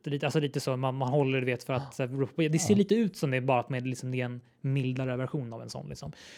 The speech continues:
Speaker 1: Oftast kan, då, då kan man, liksom, köpa dem i olika färger och sånt där. Oftast i färger till, till klubb man hejar på, så har man dem i, liksom, i en stor massa, så blir det, liksom, som rök.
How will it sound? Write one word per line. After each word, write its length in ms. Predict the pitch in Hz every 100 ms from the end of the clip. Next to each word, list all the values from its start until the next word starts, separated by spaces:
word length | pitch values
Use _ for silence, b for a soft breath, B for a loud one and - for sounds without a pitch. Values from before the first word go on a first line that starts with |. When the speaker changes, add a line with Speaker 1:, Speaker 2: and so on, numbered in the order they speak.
| B
Speaker 1:
Oftast 400 | - 151 165 151 -
kan, 220 | 156 147
då, 300 | 156 151 147
då 140 | 151
kan 120 | 151
man, 60 | 147
liksom, 140 | 135
köpa 340 | 139 151 135 139
dem 220 | 131 127
i 40 | 123
olika 240 | 120 123
färger 420 | - 143 127 139
och 80 | 135
sånt 160 | 135 -
där. 240 | 117 127
Oftast 380 | 139 - 143 139
i 40 |
färger 440 | - 143 123 120 117
till, 340 | - 120 120 B B B B B _
till 220 | - 175
klubb 220 | 170 151 139
man 140 | 135
hejar 220 | 143 139
på, 260 | 139 139 131
så 100 | 120
har 200 | 139 147
man 200 | 147 135
dem 320 | 123 120 123
i, 100 | 127
liksom, 480 | 123 - 127 123 123 _ b b b -
i 60 |
en 60 | 139
stor 160 | - 139
massa, 260 | 139 -
så 100 | 139
blir 160 | 131 135
det, 60 |
liksom, 180 | 123 -
som 220 | 120 120 117
rök. 560 | 147 127 - - -